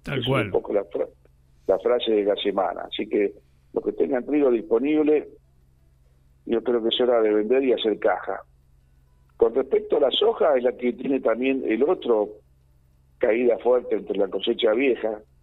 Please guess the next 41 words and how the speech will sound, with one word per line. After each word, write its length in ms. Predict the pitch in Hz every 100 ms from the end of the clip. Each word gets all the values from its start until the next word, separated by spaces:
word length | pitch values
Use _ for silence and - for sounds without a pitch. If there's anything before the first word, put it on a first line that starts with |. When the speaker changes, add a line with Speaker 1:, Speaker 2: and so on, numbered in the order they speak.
| - -
Speaker 2:
que 80 | -
le 60 | 95
decimos 380 | 90 110 107 -
entre 280 | - 98 98
el 80 | 104
old 180 | 113 -
crop 400 | 123 131 - -
y 80 | 98
el 100 | 98
new 200 | 104 -
crop, 400 | 104 80 - -
¿no? 220 | 110 - _ _ _ _ _ _
Cuatro 380 | 123 123 123 120
veinticinco 680 | 113 - 113 - 139 131 123
el 100 | 120
disponible, 720 | 127 151 156 175 185 101 - -
cuatro, 400 | - 120 101 - -
tres 260 | 135 131
ochenta 680 | 123 - 135 139 131 135 139 - - _ _ _ _ _
el, 920 | 101 98 98 98 101 98 - - -
la, 120 | 98 -
la 160 | 110
soja 300 | - 113 113
nueva, 280 | 98 95 98
una 140 | 113
caída 260 | - 123 135
de 80 | 120
cuarenta 320 | 113 104 95
y 40 | -
cinco 320 | 123 117 113
dólares. 420 | 101 92 92 - - _ _ - - _ _ _ -
Ahí, 240 | - 320 - - -
ahí 260 | 110 165 202
todavía 380 | 123 131 160
hay 100 | 127
tiempo 420 | - 165 180 156 107
para 180 | 104
vender 200 | 98 95
la 80 | 101
soja 260 | 98 110 104
disponible, 680 | 113 110 147 143 123 135